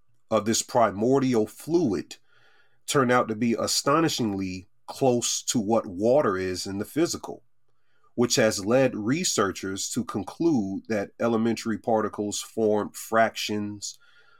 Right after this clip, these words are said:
of a second after what's called the Big Bang, which that's debatable, but it may have flowed as water, these quark gluon, this quark gluon plasma.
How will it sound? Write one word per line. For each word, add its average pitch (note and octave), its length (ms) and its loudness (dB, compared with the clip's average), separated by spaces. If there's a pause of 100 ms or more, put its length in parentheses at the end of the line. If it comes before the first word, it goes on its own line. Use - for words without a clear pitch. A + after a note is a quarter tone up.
(120)
of A2 140 2
a G2+ 80 2
second - 560 2 (420)
after G#2+ 600 2 (180)
what's A2 300 2
called G#2 260 2
the F#2+ 60 -6
Big F2 280 -4
Bang, F#2 400 -4
which F2 240 -6
that's F#2+ 200 -2
debatable, F2+ 600 -6
but F#2+ 280 -4 (960)
it B2 100 2
may A#2 240 4
have G#2+ 260 2
flowed G#2 500 0
as F#2+ 220 -2
water, F#2 600 0 (520)
these F#2 680 -4 (260)
quark A2 420 2
gluon, G2 680 0 (960)
this G#2 160 2
quark B2 400 0
gluon G2+ 500 2
plasma. F2 540 -2